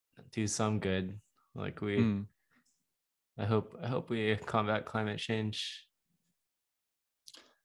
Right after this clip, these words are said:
Speaker 2: Yeah. How, how many years do you think it'll be till we get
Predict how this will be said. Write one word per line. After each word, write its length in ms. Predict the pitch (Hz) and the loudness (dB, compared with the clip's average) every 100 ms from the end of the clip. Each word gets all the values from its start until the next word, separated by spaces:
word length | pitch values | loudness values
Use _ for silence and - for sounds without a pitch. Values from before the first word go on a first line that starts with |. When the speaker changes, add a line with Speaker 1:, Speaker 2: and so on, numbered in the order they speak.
| _ _ - | _ _ -6
Speaker 2:
Yeah. 380 | 110 107 104 104 - | -2 0 0 -2 2
How, 220 | 147 151 | 6 6
how 160 | 151 151 | 6 6
many 200 | 156 151 | 6 6
years 220 | 139 135 | 6 6
do 80 | 123 | 4
you 80 | 123 | 2
think 240 | 127 123 | 2 2
it'll 140 | 123 | 2
be 200 | 113 120 | 2 0
till 240 | 113 - 110 | 0 -2 -2
we 100 | 110 | 2
get 260 | 113 110 | 4 4